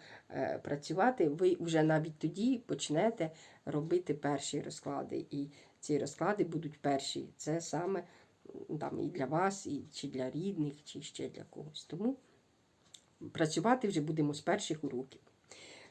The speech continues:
Так, ну а на сьогодні я буду завершувати, тому чекаю вас на своїх курсах, на своєму курсі, який називається «Величність», «Величність арканів». До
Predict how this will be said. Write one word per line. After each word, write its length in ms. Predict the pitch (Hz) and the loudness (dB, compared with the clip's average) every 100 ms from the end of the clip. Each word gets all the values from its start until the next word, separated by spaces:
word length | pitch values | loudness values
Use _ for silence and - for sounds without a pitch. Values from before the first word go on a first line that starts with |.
| _ | _
Так, 200 | 135 - | -4 2
ну 160 | 165 175 | 6 6
а 100 | 190 | 6
на 140 | 170 | 4
сьогодні 420 | - 196 170 165 160 - _ | 4 2 4 4 4 -2 _
я 100 | 160 | -4
буду 220 | 156 160 151 | -2 0 2
завершувати, 840 | 156 208 277 - 240 247 240 208 | 4 6 4 2 0 0 0 -4
тому 220 | 170 170 | 0 0
чекаю 460 | 151 151 151 156 147 | 0 0 2 2 2
вас 240 | 151 147 | 0 0
на 180 | 156 156 - - - | -4 -4 -8 -20 -18
своїх 420 | - 156 147 147 | -6 -2 -2 -4
курсах, 560 | - 220 262 - 233 - _ _ _ _ _ _ _ _ _ - - | -2 0 0 -2 -4 -8 _ _ _ _ _ _ _ _ _ -8 -4
на 100 | 147 | -2
своєму 400 | 135 147 151 139 | 0 0 2 0
курсі, 540 | 143 175 202 - 160 170 - - _ | -2 -4 -4 -6 -6 -8 -12 -20 _
який 120 | - | -4
називається 560 | 139 135 143 185 208 - - | -2 -2 0 0 0 -6 -4
«Величність», 840 | 135 151 - - - - - - - | -2 -2 -4 -6 -8 -12 -16 -14 -8
«Величність 800 | 160 214 269 - 208 202 - - | -2 -2 -2 -4 -4 -6 -12 -12
арканів». 640 | - - - 160 180 _ _ - - - - 151 | -12 -12 -18 -16 -18 _ _ -20 -20 -20 -16 -6
До 320 | 156 226 | 0 0